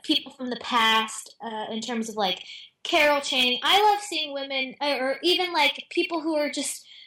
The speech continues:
doing these amazing things with their, with their life. And those people are specific to comedy and developing their own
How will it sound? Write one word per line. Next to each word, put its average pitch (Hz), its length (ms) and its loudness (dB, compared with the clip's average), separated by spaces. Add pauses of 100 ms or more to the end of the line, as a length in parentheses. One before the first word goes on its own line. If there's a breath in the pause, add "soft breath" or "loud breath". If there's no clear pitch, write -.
(140 loud breath)
doing 294 400 0
these 269 240 0
amazing 262 880 2
things 247 400 2
with 220 280 -2
their, 214 280 0
with 220 160 0
their 226 160 2
life. 196 240 2
And 262 140 -4
those 370 200 4
people 311 280 4
are 240 100 2
specific 226 600 -6
to 202 340 2
comedy 220 640 2
and 208 120 -2
developing 214 540 0
their 196 160 2
own 190 200 -2